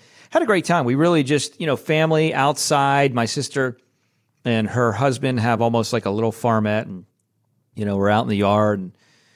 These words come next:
just throwing the football and looking at the steer. They have some steer there and they have chickens and it's just, it's always a nice time. Little stream that runs by the house. It's just so peaceful.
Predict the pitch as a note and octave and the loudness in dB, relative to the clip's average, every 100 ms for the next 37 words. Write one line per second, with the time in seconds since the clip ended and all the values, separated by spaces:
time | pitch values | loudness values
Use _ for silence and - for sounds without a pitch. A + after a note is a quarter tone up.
0 | _ _ A#2+ - B2 B2 A2+ - B2+ - | _ _ -6 -2 2 2 0 0 0 0
1 | A#2 A#2 A#2 A2+ G2+ F#2 A2 A#2 A#2+ G#2+ | 2 4 4 2 0 -2 -2 0 -2 0
2 | A2 - - B2 A#2+ A#2 A#2 G#2+ G2+ - | -4 -4 -2 2 4 4 4 2 -2 -4
3 | G2+ - B2 A#2+ A2+ A2+ A2+ A2 G2 F2+ | -10 -6 -2 0 0 0 0 0 -4 -8
4 | - C3+ - B2 A#2 A2+ G#2 F#2 F#2+ A#2 | -4 -4 -4 -4 -2 -4 -8 -12 -10 -12
5 | - _ _ _ _ - - - D#3 F3+ | -12 _ _ _ _ -8 -8 -4 0 2
6 | F3+ D#3+ B2+ B2 B2 A#2+ - A#2+ G#2+ G2+ | 2 0 -2 0 2 0 0 0 2 0
7 | A#2+ G#2+ - B2 A#2+ B2 A#2+ A#2+ A#2 A2+ | 0 -2 -4 -2 -2 -2 -4 -4 -4 -2
8 | A2 A2 G2+ A2 A2 - G#3+ - - C3 | 0 0 0 0 -2 -2 -4 -2 0 0
9 | B2+ - B2 - - F2+ F#2 | 0 0 -4 -4 -8 -10 -10